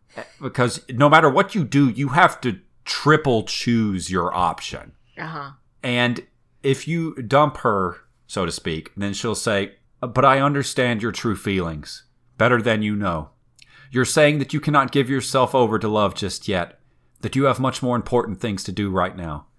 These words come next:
Speaker 1: You have some kind of serious job you have to attend to first, right?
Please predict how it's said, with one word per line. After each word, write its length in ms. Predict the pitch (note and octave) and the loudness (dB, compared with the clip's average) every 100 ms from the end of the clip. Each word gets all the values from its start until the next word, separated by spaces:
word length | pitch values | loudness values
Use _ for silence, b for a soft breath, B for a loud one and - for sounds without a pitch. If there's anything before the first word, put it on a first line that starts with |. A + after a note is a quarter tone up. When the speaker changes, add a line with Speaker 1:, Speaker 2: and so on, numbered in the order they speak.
| _ | _
Speaker 1:
You 140 | A2+ C#3+ | -4 -2
have 120 | C#3+ | 0
some 160 | E3+ E3+ | -2 -2
kind 180 | D#3+ | -2
of 60 | C#3 | -2
serious 460 | - D3 C#3 C3 - | -2 0 0 0 0
job 320 | C3 A#2+ G2 | 2 2 0
you 100 | A2 | 0
have 160 | G2+ | 0
to 100 | - | -2
attend 340 | G2 - A2 G2 | -6 -4 -4 -4
to 140 | F#2+ | -8
first, 420 | E2 F#2 D#2+ - F#2+ | -6 -6 -6 -6 -2
right? 260 | G2 A#2+ | 0 -2